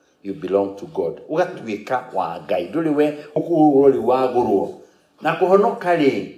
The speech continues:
kũhonoka nĩ ũndũ wa gũcokia ngwatanĩro ĩrĩa Adamu ateire yake na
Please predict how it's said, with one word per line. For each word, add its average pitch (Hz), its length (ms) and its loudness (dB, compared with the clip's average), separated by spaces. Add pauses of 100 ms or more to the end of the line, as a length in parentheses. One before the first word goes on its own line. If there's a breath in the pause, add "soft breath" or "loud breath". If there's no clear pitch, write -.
(400)
kũhonoka 190 460 2
nĩ 185 140 0
ũndũ 156 80 -6
wa 139 160 6
gũcokia 135 840 4 (680)
ngwatanĩro 143 840 2
ĩrĩa 123 400 2 (220)
Adamu 147 540 2 (100)
ateire 135 1120 2 (560)
yake 131 420 0
na 165 280 2